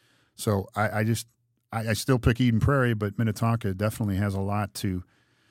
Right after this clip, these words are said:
But I guess the, maybe the key is there, you can't get wrapped up in that because you don't wanna be in a situation where you feel like either you can't make a mistake or you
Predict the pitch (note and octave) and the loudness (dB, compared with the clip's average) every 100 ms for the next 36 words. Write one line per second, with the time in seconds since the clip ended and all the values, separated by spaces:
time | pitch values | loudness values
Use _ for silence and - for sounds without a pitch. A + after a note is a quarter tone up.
0 | _ - - D#3+ F#3+ - E3+ F3+ G3 F#3+ | _ -2 0 2 2 0 -4 -2 -2 -2
1 | A2+ E3+ E3+ C#3 D3 C#3+ B2+ B2+ A#2+ C#3 | -2 0 0 0 0 -2 -2 -6 -4 0
2 | C#3+ B2+ C3+ B2+ A#2 A2+ - A#2 A2+ G#2 | 0 0 -2 0 2 0 0 -4 -2 -4
3 | G#2+ G2 G2+ - G2+ G2 G#2+ A2+ A#2+ A2+ | -2 -4 -6 -4 -4 -4 -6 -4 -4 -4
4 | A2+ G#2+ G2+ A2 G#2+ G2+ G2+ - G#2+ - | -4 -4 -4 -4 -4 -4 -6 -6 -8 -6
5 | G2+ G2+ G#2+ G2+ F#2 - A2 G#2 G2+ A2+ | -6 -4 -4 -4 -6 -4 -4 -2 -4 -6
6 | G#2+ F#2+ - B2+ C3+ B2+ A#2+ B2 A2+ - | -4 -6 -4 -4 -2 -2 -2 -4 -4 -2
7 | A#2 A#2 A2+ G#2+ G#2+ G#2 | -2 -2 -4 -4 -2 -4